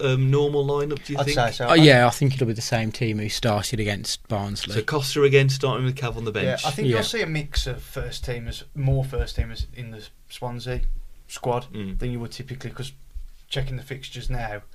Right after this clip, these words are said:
Speaker 2: I think they're quite spread out, like, as in one a week
Speaker 3: Yeah.
Speaker 2: sort of thing.
Speaker 1: Yeah.
Speaker 2: Unless we
Speaker 3: Bit
Speaker 2: go
Speaker 3: of time.
Speaker 2: further on in the cup, then, then obviously that changes. So I think that the busy Christmas period is obviously gone, and I don't see any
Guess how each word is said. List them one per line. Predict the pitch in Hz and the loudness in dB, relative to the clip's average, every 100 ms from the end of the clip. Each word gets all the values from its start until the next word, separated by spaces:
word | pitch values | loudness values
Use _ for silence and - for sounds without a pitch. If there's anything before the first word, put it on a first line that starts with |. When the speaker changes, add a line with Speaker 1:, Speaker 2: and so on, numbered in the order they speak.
| - - - | -18 -20 -14
Speaker 2:
I | 127 | -8
think | 143 | -4
they're | 143 | -4
quite | 143 139 131 | -2 0 -2
spread | - 117 110 | -4 -4 -2
out, | 120 135 | -2 -4
like, | 127 117 123 | -6 -8 -10
as | 117 | -12
in | 107 127 131 | -14 -16 -12
one | 120 113 | -8 -6
a | 110 | -6
week | 110 104 - - 151 | -6 -8 -8 -8 0
Speaker 3:
Yeah. | 131 104 | 2 2
Speaker 2:
sort | - 123 - | -4 -10 -10
of | 131 | -4
thing. | |
Speaker 1:
Yeah. | 104 | -2
Speaker 2:
Unless | 92 90 | -2 -2
we | 127 | 0
Speaker 3:
Bit | |
Speaker 2:
go | 117 | 0
Speaker 3:
of | 117 | 4
time. | 127 | 4
Speaker 2:
further | 117 117 | 4 0
on | 117 | -2
in | 113 | -4
the | |
cup, | 113 131 117 | -4 -6 -6
then, | 123 113 107 - - - | -10 -10 -10 -14 -14 -12
then | 113 | -10
obviously | - 113 | -10 -10
that | - | -12
changes. | - 120 123 127 117 | -8 -8 -8 -8 -8
So | 123 | -8
I | 117 | -10
think | - 127 - | -10 -12 -12
that | 131 - - - - - | -14 -12 -14 -14 -16 -14
the | |
busy | 120 110 - | -14 -12 -12
Christmas | - - 120 - | -12 -12 -14 -14
period | - 113 113 | -14 -14 -14
is | 110 | -14
obviously | 113 - - | -12 -14 -10
gone, | 120 113 113 | -6 -6 -6
and | 113 104 - | -10 -10 -12
I | 120 | -12
don't | 120 - | -12 -10
see | 131 | -10
any | 135 | -8